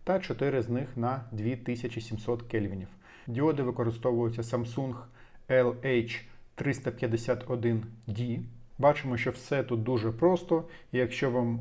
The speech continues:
потрібно буде щось тут відремонтувати чи замінити, це буде дуже просто. Якщо нам треба закрити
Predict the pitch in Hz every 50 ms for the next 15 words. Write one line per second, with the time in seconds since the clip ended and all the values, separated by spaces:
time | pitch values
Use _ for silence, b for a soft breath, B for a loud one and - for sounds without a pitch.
0 | - - - 135 120 117 120 127 113 113 120 113 113 117 113 113 113 - - 120
1 | 117 113 - - - - - 110 107 - - - - - - 127 113 127 123 117
2 | 120 113 117 123 135 175 180 175 175 156 120 117 - 127 110 117 117 113 113 123
3 | 147 165 170 156 - - 151 - - B B B B B B B B - - -
4 | 170 170 160 127 120 123 127 120 123 120 117 120 117 - - - - - - _
5 | - 113 117 113 110 117 113 113 - - - - - - - - - _ - -
6 | - - - - - - - 104 107 - - - 120 113 - 117 113 117 117 -
7 | - 135 120 117 113 117 120 113 117 117 113 107 120 117 123 131 123 - 113 110